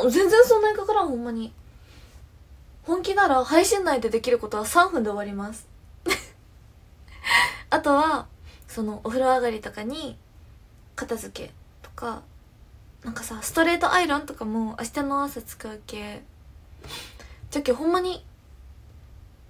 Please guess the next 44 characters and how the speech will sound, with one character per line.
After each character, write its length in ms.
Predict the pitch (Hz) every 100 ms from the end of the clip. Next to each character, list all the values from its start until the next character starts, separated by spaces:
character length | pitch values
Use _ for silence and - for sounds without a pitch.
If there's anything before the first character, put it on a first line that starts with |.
| - - - - -
て 100 | 330
か 80 | 233
も 100 | 226
う 20 |
せ 160 | 440
ん 80 | 508
で 120 | 269
い 20 | 269
い 40 |
ぐ 80 | 214
ら 80 | -
い。 60 | - - - - - - - - - - - - - - - - - - - - - - - - - - - 285
<laughs> 60 |
じ 100 | 330
ゃ 20 | 466
あ 40 | 311
配 180 | 302
信 260 | 330 359 349 269 -
中 180 | 370 359
に 80 | 415
せ 200 | 403 381
ん 60 |
で 280 | 302 294 311
い 60 | 285
い 20 |
や 180 | 262 233
ん 140 | 220
っ 20 |
て 180 | 226 233
ぐ 120 | 233 254
ら 120 | 247
い 120 | 240
の、 280 | 311 285 220 - - - - - - - - - - - - - - - - - -
そ 280 | - 226 - - - - - - - - - - - - - - - 247
う。 40 |
な 60 | 226
ん 40 |
か 80 | 208
よ 140 | 226
く 120 | 226
見 140 | 190 185
た 140 | -
ら。 60 | - - - - - -
<laughs> 80 | -